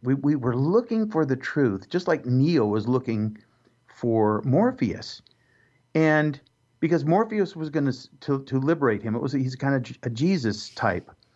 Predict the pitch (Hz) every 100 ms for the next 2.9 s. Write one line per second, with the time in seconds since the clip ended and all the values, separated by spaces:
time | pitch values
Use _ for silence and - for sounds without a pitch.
0 | _ _ _ _ _ _ _ _ - -
1 | 165 170 190 180 175 165 165 - 139 -
2 | 262 392 392 - 254 226 98 87 110